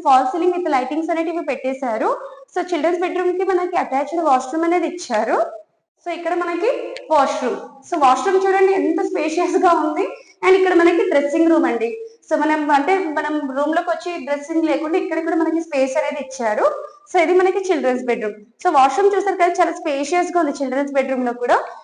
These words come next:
And ఇక్కడ నుంచి మనకి చిల్డ్రన్స్ బెడ్రూమ్ నుంచి అటాచ్డ్ బాల్కనీ అనేది ఇచ్చారు. So ఇక్కడ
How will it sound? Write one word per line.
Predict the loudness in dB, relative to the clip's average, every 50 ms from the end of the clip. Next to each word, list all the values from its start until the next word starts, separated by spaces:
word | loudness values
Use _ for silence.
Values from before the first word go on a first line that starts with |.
| -10 -4 2 4
And | 4 6 4 4
ఇక్కడ | 4 4 6 6 6
నుంచి | 6 4 2 0 0
మనకి | -2 -2 0 2 2
చిల్డ్రన్స్ | 4 4 4 2 2 0
బెడ్రూమ్ | 0 2 2 4 4
నుంచి | 2 2 2 2 2
అటాచ్డ్ | 4 4 2 2 2 2 2 4 4
బాల్కనీ | 4 4 4 2 0 0 0 0 -2
అనేది | -2 -2 0 -2 -2 -2
ఇచ్చారు. | -4 -6 -4 -4 -4 -4 -8 _ _ _ _ _ _
So | 0 0 2 2 2
ఇక్కడ | 0 0